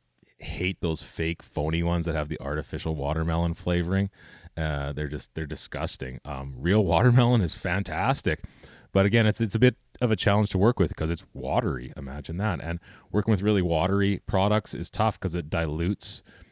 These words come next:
the beer itself. And so, yeah, it takes a little bit of time to wrap your head around how to make those properly. So we've got a wa-,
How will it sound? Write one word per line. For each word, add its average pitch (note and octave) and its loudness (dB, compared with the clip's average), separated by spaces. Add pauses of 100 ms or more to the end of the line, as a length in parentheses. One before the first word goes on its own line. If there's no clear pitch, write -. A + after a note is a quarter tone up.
(220)
the F2+ -2
beer F2+ 2
itself. A#2 0
And F2+ -2
so, G2+ 0
yeah, A#2 4
it D2+ -4
takes A2 0
a A2 2
little A2 6
bit G2+ 4
of F#2+ 4
time F#2 0
to E2 2
wrap E2 0
your D#2 -2
head D#2+ -2
around E2 0
how D#2+ 0
to D#2+ 0
make D#2 -4
those G2+ -2
properly. A#2 0
So F#2 -2
we've F#2+ 4
got G2 0
a F#2+ 2
wa-, E2 2